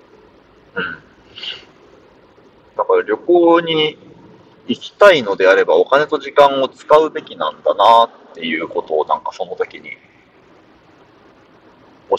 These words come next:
えられましたね。当たり前のこと言ってますよ。当たり前のこと言ってるけど、そんなこともわかんないぐらい、まあ、特に旅行に関しては僕は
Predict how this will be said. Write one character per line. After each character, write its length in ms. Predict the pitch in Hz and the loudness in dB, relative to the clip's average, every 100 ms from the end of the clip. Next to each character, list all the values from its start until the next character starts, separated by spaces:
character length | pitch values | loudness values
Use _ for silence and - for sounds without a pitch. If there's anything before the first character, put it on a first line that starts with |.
| - | -2
え 180 | 92 90 | 2 4
ら 100 | 87 | 2
れ 120 | 87 | 0
ま 160 | 85 87 | -4 -8
し 100 | - | -10
た 100 | - | -16
ね。 160 | 73 - - - - - _ _ - _ _ - _ - - _ - - _ _ _ - | -18 -18 -20 -20 -20 -20 _ _ -20 _ _ -20 _ -20 -20 _ -20 -20 _ _ _ -12
当 60 | - | 0
た 100 | 180 | 2
り 80 | |
前 180 | 185 185 | 4 2
の 80 | 180 | 2
こ 100 | 180 | -2
と 80 | 117 | -2
言 120 | 92 | -4
っ 20 | |
て 160 | - 98 | -6 -2
ま 100 | 92 | -2
す 100 | 78 | -4
よ。 140 | 73 - | -10 -10
当 60 | - | -6
た 80 | 147 | -4
り 80 | |
前 160 | 165 170 | 0 0
の 80 | 175 | 0
こ 80 | 170 | -4
と 80 | |
言 80 | 104 | -8
っ 40 | 95 | -6
て 140 | 107 | -4
る 120 | 104 | -4
け 80 | 95 | -2
ど、 300 | 95 85 80 - - - - - - - - | -4 -4 -8 -14 -20 -20 -20 -20 -20 -16 -6
そ 120 | 151 | -6
ん 160 | 165 | -2
な 420 | 165 160 160 156 - - - - - - - - - - _ - | 2 4 6 4 -2 -18 -20 -20 -20 -20 -20 -20 -20 -20 _ -8
こ 120 | - | -2
と 120 | - | -2
も 160 | - 101 | -2 4
わ 120 | 101 | 4
か 160 | - 160 | 6 4
ん 100 | 135 | 2
な 120 | 98 | -4
い 80 | 95 | 0
ぐ 80 | |
ら 140 | 98 95 | 2 2
い、 160 | 98 | 0
ま 120 | 104 98 | 0 0
あ、 60 | |
特 240 | - 175 139 | 0 -6 -4
に 120 | 98 | -2
旅 120 | 95 | -2
行 240 | - 123 123 | 0 0 0
に 100 | 127 | 0
関 240 | 139 120 | 0 -2
し 120 | - | -4
て 80 | 101 | -4
は 160 | 87 85 | -2 -2
僕 240 | 87 - | -4 -2
は 280 | 90 85 | 2 2